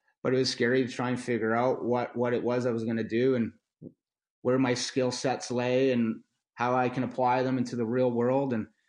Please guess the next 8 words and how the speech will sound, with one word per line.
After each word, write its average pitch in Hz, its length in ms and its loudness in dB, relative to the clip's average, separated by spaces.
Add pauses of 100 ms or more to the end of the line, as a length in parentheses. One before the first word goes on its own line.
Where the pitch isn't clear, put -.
(240)
um, 104 460 -2
and 107 100 -2
whatever 120 340 2
industry 123 440 0
that 120 180 0
may 117 160 0
be. 123 360 2
And 101 140 -4